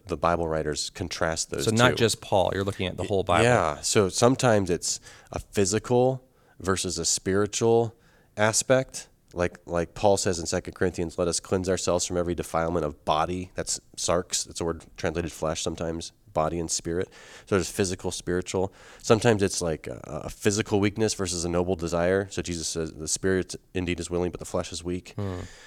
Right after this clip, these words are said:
Speaker 1: Sometimes it's a, a physical body versus a non-physical person. So in, in, in Luke twenty-four, Jesus says, "See my hands and my feet, that it's I myself. Touch me and see, for a spirit doesn't have flesh and bones you see that I have." Um, sometimes it's a physical body versus the Holy Spirit, like in First Timothy three sixteen, "He was manifested in the flesh, vindicated by the Spirit."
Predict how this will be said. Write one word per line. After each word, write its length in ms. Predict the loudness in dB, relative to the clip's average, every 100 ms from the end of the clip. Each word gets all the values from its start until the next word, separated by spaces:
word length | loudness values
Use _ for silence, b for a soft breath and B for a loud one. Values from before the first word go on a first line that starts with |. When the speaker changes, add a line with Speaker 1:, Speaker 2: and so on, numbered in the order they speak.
| B
Speaker 1:
Sometimes 400 | 0 2 4 2
it's 100 | 0
a, 180 | -2 0
a 80 | -2
physical 420 | 4 4 4 2
body 360 | 4 4 4 2
versus 260 | -2 -2 0
a 40 |
non-physical 640 | 2 2 2 -2 -2 -2
person. 460 | 2 2 4 2 2 B B B B 0
So 180 | 2
in, 140 | 2 2
in, 200 | -2 -2 -2
in 180 | -2 2
Luke 220 | 0 0
twenty-four, 540 | -2 -2 0 2 4
Jesus 240 | 2 -2 -2
says, 180 | -2 0
"See 160 | 0
my 160 | 2 2
hands 300 | 2 0 -2
and 40 | -4
my 100 | -4
feet, 340 | -4 -4 -2
that 140 | -4
it's 120 | -2 0
I 200 | 2 2
myself. 480 | -2 2 4 2
Touch 240 | 2 -2 0
me 320 | -2 -2 -6
and 140 | -8 -2
see, 220 | 0 0
for 160 | -2
a 40 | -2
spirit 380 | 0 4 4 2
doesn't 160 | 0
have 100 | -2
flesh 280 | 0 -2 -2
and 60 | -2
bones 260 | 0 -2
you 40 | -4
see 120 | -4
that 100 | -2
I 120 | -2
have." 260 | -2 -6 -10 b b b b b b b
Um, 220 | -8 -8 0
sometimes 420 | 2 4 2 2
it's 140 | -2
a 60 | -2
physical 340 | -2 -2 -2
body 240 | 2 2 2
versus 320 | -2 -4 -4
the 60 | 2
Holy 220 | 4 4
Spirit, 420 | 2 4 4 2
like 160 | -2 -6
in 80 | -6
First 240 | -6 -6
Timothy 240 | -6 -6 -6
three 140 | -6
sixteen, 500 | -8 -6 -2 -2 -2
"He 60 | -4
was 120 | -2
manifested 500 | -2 -2 -2 -4 -6
in 80 | -8
the 60 |
flesh, 360 | 0 2 2 -2
vindicated 380 | -4 -6 -6 -6
by 100 | -6
the 80 | -6
Spirit." 400 | -4 -2 -2